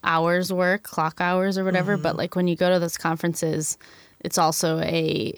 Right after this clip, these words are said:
Speaker 1: um, complete pain to go through whatever process it takes
Speaker 2: Mm-hmm.
Speaker 1: to get those approved, even though it's a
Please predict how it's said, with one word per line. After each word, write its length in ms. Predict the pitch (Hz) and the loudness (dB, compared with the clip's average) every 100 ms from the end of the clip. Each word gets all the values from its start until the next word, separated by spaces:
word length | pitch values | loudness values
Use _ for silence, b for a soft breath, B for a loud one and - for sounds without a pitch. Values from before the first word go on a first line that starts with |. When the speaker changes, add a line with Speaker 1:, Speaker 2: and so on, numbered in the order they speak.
| - | -4
Speaker 1:
um, 460 | 165 147 - 165 160 _ _ _ _ _ _ | -2 -2 -2 -6 -8 _ _ _ _ _ _
complete 380 | - 175 185 - | -8 -4 -2 -2
pain 240 | 175 170 | -2 0
to 80 | 175 | 0
go 180 | 160 160 | 0 -2
through 320 | - 170 165 | -2 -2 0
whatever 400 | 160 165 160 165 | 0 0 0 -2
process 440 | 156 165 160 175 - | 0 0 0 -2 -6
it 140 | 160 | -4
takes 260 | 175 170 160 | -2 0 -2
Speaker 2:
Mm-hmm. 100 | 160 | -2
Speaker 1:
to 100 | 180 | -4
get 380 | 160 175 160 - B B B - | -2 -2 -2 -6 B B B -2
those 240 | 185 165 - 180 | 0 0 -4 -8
approved, 560 | - - 185 185 185 | -6 0 2 2 2
even 220 | 175 175 | 0 0
though 120 | 175 165 | 2 0
it's 140 | - | -2
a 120 | 151 | -6